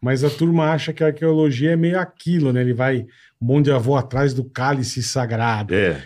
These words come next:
Speaker 1: E aquelas puta aventuras, você se
Speaker 2: Exatamente.
Speaker 1: mete nas enrascadas.
Speaker 2: E é o que menos você encontra são
Speaker 1: É,
Speaker 2: essas
Speaker 1: então.
Speaker 2: coisas aí, você entendeu? Então tem, tem
Speaker 1: Que é o
Speaker 2: o,
Speaker 1: que você
Speaker 2: o,
Speaker 1: falou, deve ser uma coisa maçã, assim,
Speaker 2: É.
Speaker 1: não digo maçante, mas, pô, até você achar o bagulho,
Speaker 2: É, mas tem uns negócios
Speaker 1: você fica
Speaker 2: assim,
Speaker 1: ali
Speaker 2: puxa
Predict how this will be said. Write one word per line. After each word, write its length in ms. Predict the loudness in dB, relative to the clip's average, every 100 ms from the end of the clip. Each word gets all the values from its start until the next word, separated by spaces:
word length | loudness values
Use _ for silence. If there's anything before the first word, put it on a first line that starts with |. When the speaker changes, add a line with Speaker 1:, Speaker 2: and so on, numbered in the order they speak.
| -10
Speaker 1:
E 60 | -6
aquelas 260 | -4 -4
puta 300 | -4 -4 -2
aventuras, 580 | 0 0 -2 -2 0 2
você 60 | 2 2
se 40 |
Speaker 2:
Exatamente. 280 | 0 0 2
Speaker 1:
mete 260 | 2 0 -2
nas 180 | -2 0
enrascadas. 580 | 0 -2 -4 -2 0
Speaker 2:
E 60 | 2
é 20 |
o 40 | 2
que 80 | 2
menos 300 | 2 2 2
você 180 | 2 0
encontra 460 | 0 0 0 0
são 120 | 0 2
Speaker 1:
É, 20 |
Speaker 2:
essas 160 | 0
Speaker 1:
então. 140 | 2 0
Speaker 2:
coisas 180 | 0 0
aí, 200 | -4 -6
você 160 | -6 -4
entendeu? 320 | -2 0 0
Então 280 | 0 0 -2
tem, 420 | 0 0 0 -2 -8 -20 -20 -6
tem 160 | 0 2
Speaker 1:
Que 40 |
é 60 | 2
o 20 |
Speaker 2:
o, 20 |
Speaker 1:
que 60 | 2
você 80 | 0
Speaker 2:
o, 40 |
Speaker 1:
falou, 160 | 2 0
deve 180 | 0 0
ser 120 | 0
uma 140 | -2
coisa 340 | 0 0 2 0
maçã, 420 | 0 -2 -2 -2
assim, 380 | -2 0 0 0 0
Speaker 2:
É. 280 | 2 2 0
Speaker 1:
não 60 | -4
digo 200 | -2 0
maçante, 640 | 0 0 -2 0 0 0
mas, 180 | 0 0
pô, 140 | 0 0
até 240 | 2 0
você 120 | 2
achar 380 | 0 0 0 0
o 60 | 0
bagulho, 440 | 0 0 2 4
Speaker 2:
É, 140 | 4 2
mas 140 | 0
tem 140 | 0 0
uns 100 | 2
negócios 320 | 2 2 2
Speaker 1:
você 80 | 2
fica 200 | 2 0
Speaker 2:
assim, 100 | 2
Speaker 1:
ali 140 | 0
Speaker 2:
puxa 140 | 0